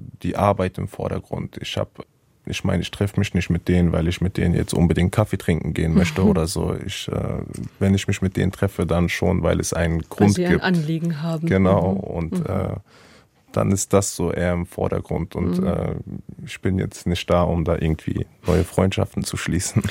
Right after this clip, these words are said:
Speaker 1: <laughs>
Speaker 2: Aber sie trifft auf eine gewisse Offenheit auf jeden Fall. Man ist, ähm, interessiert daran zu hören, was Sie dazu sagen.
Speaker 1: Ja,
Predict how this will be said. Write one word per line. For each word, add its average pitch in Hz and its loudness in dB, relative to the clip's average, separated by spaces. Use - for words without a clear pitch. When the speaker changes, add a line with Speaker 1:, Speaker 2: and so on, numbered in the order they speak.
Speaker 1:
<laughs> - -10
Speaker 2:
Aber 202 4
sie 240 0
trifft - -4
auf 220 2
eine 233 2
gewisse 226 2
Offenheit 151 -2
auf 165 -4
jeden 165 2
Fall. 165 0
Man 170 2
ist, - -2
ähm, 196 2
interessiert 202 2
daran 185 2
zu 185 -2
hören, 180 0
was 180 -6
Sie 185 0
dazu 160 -4
sagen. 165 -8
Speaker 1:
Ja, 117 4